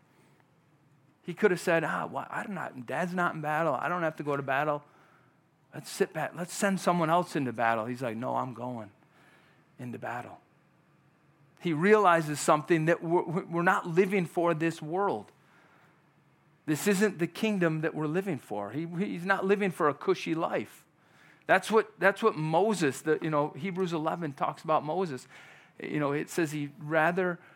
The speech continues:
he would rather suffer the affliction with the children of Israel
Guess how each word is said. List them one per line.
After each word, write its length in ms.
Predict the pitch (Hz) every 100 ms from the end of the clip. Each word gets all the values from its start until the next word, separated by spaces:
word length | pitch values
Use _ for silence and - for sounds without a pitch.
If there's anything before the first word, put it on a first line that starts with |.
| _
he 120 | 185
would 200 | 170 160
rather 320 | 156 170 170
suffer 580 | 143 - 175 170 - 190
the 160 | 175 170
affliction 640 | 143 - 170 165 - 139
with 120 | 135 127
the 80 |
children 420 | 127 - 151 147 143
of 160 | 127
Israel 520 | 151 147 135 117 113